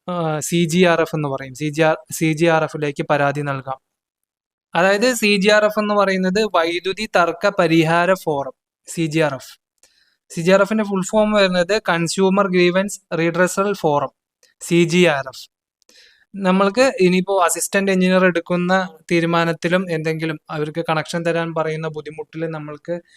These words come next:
തൃപ്തികരമല്ല എന്നുണ്ടെങ്കിൽ നമ്മൾക്ക്, ആ, ഈ ഒരു സി ജി ആർ എഫിലേക്ക് കംപ്ലയിന്റ് ചെയ്യാവുന്നതാണ്. നേരെ മറിച്ച് നമ്മൾ അപേക്ഷ നൽകി,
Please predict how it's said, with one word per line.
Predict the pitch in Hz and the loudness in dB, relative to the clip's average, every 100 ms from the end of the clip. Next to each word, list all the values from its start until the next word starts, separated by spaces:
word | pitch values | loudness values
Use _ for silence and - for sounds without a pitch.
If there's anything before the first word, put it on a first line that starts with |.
| _ _ - | _ _ -8
തൃപ്തികരമല്ല | 165 165 208 196 196 185 165 180 | -6 -4 0 4 4 4 2 0
എന്നുണ്ടെങ്കിൽ | 190 175 147 143 139 175 | 0 -4 -10 -12 -8 -8
നമ്മൾക്ക്, | 175 156 147 - 170 | -8 -12 -16 -8 -6
ആ, | 165 156 156 151 143 139 139 156 | -6 -6 -6 -6 -6 -10 -14 -8
ഈ | 156 160 - | -4 -2 -2
ഒരു | 160 156 151 | -4 -4 -6
സി | 165 156 | -4 -2
ജി | 165 | 0
ആർ | 160 160 | 0 0
എഫിലേക്ക് | 160 151 147 147 | -4 -8 -8 -8
കംപ്ലയിന്റ് | 143 139 147 143 | -8 -6 -8 -8
ചെയ്യാവുന്നതാണ്. | 139 135 131 131 127 120 _ _ _ _ _ _ _ _ _ _ _ _ _ | -8 -10 -16 -20 -20 _ _ _ _ _ _ _ _ _ _ _ _ _ _
നേരെ | 180 190 214 | 0 2 4
മറിച്ച് | 208 196 240 | 2 0 0
നമ്മൾ | 226 196 202 | 2 2 2
അപേക്ഷ | 180 170 180 180 | 2 2 2 2
നൽകി, | 196 190 175 170 214 | 2 4 4 2 -2